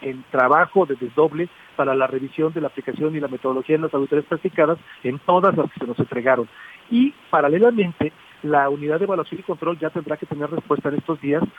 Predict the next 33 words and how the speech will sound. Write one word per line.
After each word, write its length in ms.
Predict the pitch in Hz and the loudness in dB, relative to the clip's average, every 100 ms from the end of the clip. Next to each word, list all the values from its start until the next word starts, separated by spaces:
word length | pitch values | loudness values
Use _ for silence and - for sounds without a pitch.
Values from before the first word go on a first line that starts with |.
| - | -2
acerca 360 | - - - 160 | 0 0 0 0
de 80 | |
lo 120 | 139 127 | 0 -2
que 100 | 131 | 0
ya 140 | 143 | 2
inició 500 | 190 214 208 156 - - - | 2 0 0 0 0 -8 -20
desde 380 | - 127 120 127 | 0 0 4 4
hace 220 | 147 180 | 4 2
dos 200 | 165 165 | 2 2
días 240 | 143 143 160 - - | 4 2 2 -6 -10
en 120 | 147 | -4
la 40 | 127 | -2
investigación 720 | 131 - 127 127 - 151 170 - - | 0 2 2 2 4 2 0 -8 -2
sobre 260 | 135 127 | 4 4
este 140 | 143 143 | 4 2
tema 220 | 135 131 | 0 0
en 60 | 127 | -2
particular. 560 | 120 139 - 156 160 - - 131 | -4 -4 0 2 2 -2 -12 -6
Diríamos 480 | 151 165 185 180 | -2 0 0 0
que 100 | - | -2
iríamos 400 | 151 165 165 175 | 2 2 2 -2
en 80 | 147 | -4
esas 240 | 151 160 143 | -2 0 0
dos 140 | 160 | -2
pistas 400 | - 180 - 165 | -4 -4 -4 -2
trabajando 560 | 156 160 185 170 175 - - - | 0 0 -2 -2 -2 -4 -12 0
y 80 | 139 | 4
el 60 | |
lunes 200 | 151 170 | 4 4
ya 100 | 156 | 2
tendríamos 480 | 156 151 156 151 156 | 2 2 4 4 4
algunas 360 | 143 135 151 156 | 0 0 0 0
respuestas 500 | 156 - 160 160 | -2 0 0 0